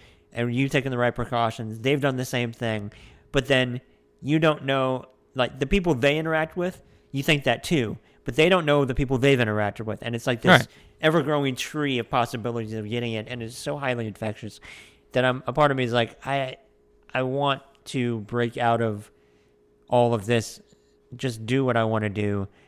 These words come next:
Speaker 1: but I also then feel like it's like giving up right before you finish a marathon. Uh, then again, it
Speaker 2: <laughs> Yeah, yeah. Like,
Speaker 1: Yeah.
Speaker 2: you're like, "Well, I went this far. I might as
Speaker 1: Yeah.
Speaker 2: well."
Speaker 1: So it's like,
Speaker 2: Uh,
Speaker 1: man,
Speaker 2: yeah,
Speaker 1: I don't
Speaker 2: yeah.
Speaker 1: wanna just give, it feels like kind of giving up now,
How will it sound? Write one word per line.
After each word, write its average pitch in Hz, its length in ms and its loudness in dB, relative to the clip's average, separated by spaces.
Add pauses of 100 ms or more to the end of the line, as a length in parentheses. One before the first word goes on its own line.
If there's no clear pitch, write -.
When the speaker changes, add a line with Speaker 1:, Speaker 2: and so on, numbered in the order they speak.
(300)
Speaker 1:
but 117 120 0
I 120 80 4
also 120 260 2
then 110 200 -2
feel 113 140 -2
like 107 160 0
it's 110 120 -6
like 104 160 -2
giving 107 280 0
up 104 160 -2
right 107 140 0
before 107 220 -4
you 101 80 -4
finish 107 260 -6
a 101 60 -4
marathon. 104 600 -4 (680)
Uh, 101 400 -2
then 120 180 0
again, 117 240 4
it - 80 4
Speaker 2:
<laughs> 202 140 6
Yeah, 165 200 10
yeah. 135 220 4 (240)
Like, 139 140 8
Speaker 1:
Yeah. 120 140 4
Speaker 2:
you're 151 100 4
like, 131 260 4
"Well, 175 180 8
I 160 100 10
went 151 180 4
this 131 200 -2
far. 92 320 0
I 92 80 -4
might 104 200 -2
as 160 80 -2
Speaker 1:
Yeah. 147 160 6
Speaker 2:
well." 92 200 -2 (340)
Speaker 1:
So 190 120 4
it's 180 140 4
like, 185 160 8
Speaker 2:
Uh, 101 80 4
Speaker 1:
man, 208 200 6
Speaker 2:
yeah, 101 80 4
Speaker 1:
I 165 60 6
don't 196 140 4
Speaker 2:
yeah. 170 60 0
Speaker 1:
wanna 156 180 6
just 131 400 0 (280)
give, 151 280 4
it 135 180 0
feels 185 220 2
like 139 240 0
kind 139 160 2
of 107 160 -6
giving 123 340 0
up 120 220 0
now, 117 500 0